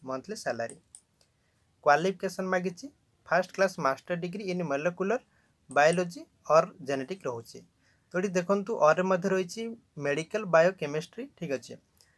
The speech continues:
ଏଠି ଅର୍ରେ ମଧ୍ୟ ରହିଛି ସେକେଣ୍ଡ କ୍ଲାସ୍ ଏମ୍ଏସ୍ସି ରହୁଛି, ତା ସହିତ ଦେଖନ୍ତୁ ପିଏଚ୍ଡି, ଠିକ୍ ଅଛି। ଅର୍ରେ ମଧ୍ୟ ରହିଛି ବିଟେକ୍, ଅ, ବାୟୋଟେକ୍ନୋଲୋଜି ରହୁଛି।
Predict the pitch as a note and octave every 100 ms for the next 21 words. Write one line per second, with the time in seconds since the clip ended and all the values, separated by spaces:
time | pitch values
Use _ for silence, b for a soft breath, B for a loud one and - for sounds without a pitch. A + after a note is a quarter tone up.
0 | b b - E3+ G#3 D#3 F3+ A3 A3 G#3
1 | A3+ A3 G3 B3+ - D3+ F#3 F#3+ G3 G3+
2 | C#3 C#3 D#3+ E3+ F3+ F3+ F3 G#3+ E3 D#3
3 | E3+ E3+ E3 E3+ E3+ E3+ G3+ - D#3 E3
4 | E3+ C3+ A#2+ - F3+ D#3+ C3+ A#2+ _ _
5 | _ _ - C3+ E3 G#3 G#3+ G3+ G#3 F3+
6 | A3+ A3+ F3+ D3+ C#3+ G3+ G3+ G#3 - -
7 | C#3 C3+ B2+ C#3 D#3+ E3+ E3+ E3 E3 C3+
8 | A#2+